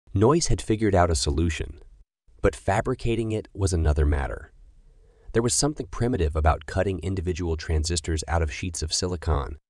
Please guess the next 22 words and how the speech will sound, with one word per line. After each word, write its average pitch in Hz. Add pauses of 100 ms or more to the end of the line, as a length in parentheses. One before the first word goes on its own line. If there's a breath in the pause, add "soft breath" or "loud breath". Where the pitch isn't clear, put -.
(120)
and 101
then 110
wiring 104
them 92
back 85
together 85
in 85
various 80
series. - (500)
Why 101
not 160
put 151
them 123
all 95
on 87
a 80
single 120
piece -
of 82
silicon 80
without 78
wires? -